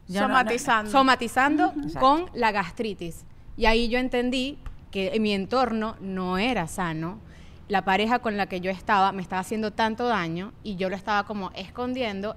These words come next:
Speaker 3: y la única forma de exteriorizarlo
Speaker 1: Era
Speaker 3: era a
Speaker 1: enfermándote.
Speaker 3: través de mi enfermedad.
Speaker 1: Claro.
Speaker 3: Y justamente eso para mí fue un cambio en mi vida tan drástico que yo aprendí, no siempre va, va, va a funcionar, pero a través de eso, pues, entendí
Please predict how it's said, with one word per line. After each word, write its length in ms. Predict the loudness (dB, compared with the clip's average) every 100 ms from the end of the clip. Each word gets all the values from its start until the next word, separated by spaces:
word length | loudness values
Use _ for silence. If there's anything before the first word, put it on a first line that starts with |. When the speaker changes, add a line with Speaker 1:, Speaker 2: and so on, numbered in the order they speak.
| -8
Speaker 3:
y 100 | -6
la 200 | -2 -4 -4
única 320 | -6 -2 -2
forma 380 | -2 -2 -2 -4
de 80 |
exteriorizarlo 960 | -6 -8 -8 -6 -6 2 4 4 0 -6 -8 -20 -6
Speaker 1:
Era 120 | -2
Speaker 3:
era 120 | 2 2
a 20 |
Speaker 1:
enfermándote. 420 | 4 2 4 0
Speaker 3:
través 180 | -2 -8 -14 -8
de 120 | -6
mi 100 | -4
enfermedad. 560 | -6 -6 -4 -2 -2 -2
Speaker 1:
Claro. 460 | -4 -6 -6 -10
Speaker 3:
Y 140 | -6 -6
justamente 800 | -4 -2 0 0 0 -2 -4 -4 -2 -2
eso 260 | -2 -6
para 200 | -4 -4
mí 160 | -4 -6
fue 160 | -8
un 80 | -4
cambio 280 | -2 0 -2
en 40 | -2
mi 80 |
vida 240 | 0 0 0
tan 220 | -2 0
drástico 500 | 0 -2 -4 -6 -6
que 200 | -6 -4
yo 320 | 0 0 0 -2
aprendí, 720 | -2 -2 -4 -2 -2 -2 -6 -16 -12
no 160 | -6 -6
siempre 500 | 0 0 0 -2 -4
va, 200 | -2 -2
va, 260 | 0 0
va 100 | 0
a 40 | -4
funcionar, 540 | -6 -6 -4 -4 -6 -10 -20 -12 0
pero 160 | 2
a 40 | 4
través 320 | 4 2 2
de 260 | 2 2
eso, 200 | 2 0
pues, 320 | -4 -4 -4 -4
entendí 600 | -6 -2 -2 -2 -2 -4